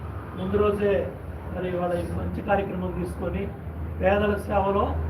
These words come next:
కూటమి ప్రభుత్వం, పేదల సేవలో చంద్రబాబు నాయుడు గారి ప్రభుత్వం అని చంద్రబాబు నాయుడు గారు ఈ మంచి కార్యక్రమం తీసుకొని, వెంకట్రావు గారు లాంటి పెద్దలు, అలాగే గ్రామాల్లో, మండలాల్లో, పట్టణాల్లో, నగరాల్లో ఉన్న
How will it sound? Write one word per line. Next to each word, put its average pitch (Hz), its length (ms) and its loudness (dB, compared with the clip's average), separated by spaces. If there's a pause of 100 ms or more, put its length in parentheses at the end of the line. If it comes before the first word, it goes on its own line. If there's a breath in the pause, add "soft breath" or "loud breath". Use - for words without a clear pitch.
(760)
కూటమి 196 340 4
ప్రభుత్వం, 180 440 0 (580)
పేదల 208 300 2 (140)
సేవలో 202 340 6 (500)
చంద్రబాబు 190 540 2
నాయుడు 180 240 0
గారి 175 180 0
ప్రభుత్వం 175 400 -2
అని 180 160 0 (480)
చంద్రబాబు 180 440 2
నాయుడు 170 220 0
గారు 165 180 0 (460)
ఈ 160 60 2 (100)
మంచి 170 300 0
కార్యక్రమం 175 500 0
తీసుకొని, 185 380 -2 (420)
వెంకట్రావు 190 460 4
గారు 185 180 4
లాంటి 170 240 -2
పెద్దలు, 196 300 2 (560)
అలాగే 185 300 2 (500)
గ్రామాల్లో, 185 520 2 (200)
మండలాల్లో, - 540 0 (280)
పట్టణాల్లో, - 580 0
నగరాల్లో 170 500 2
ఉన్న - 120 0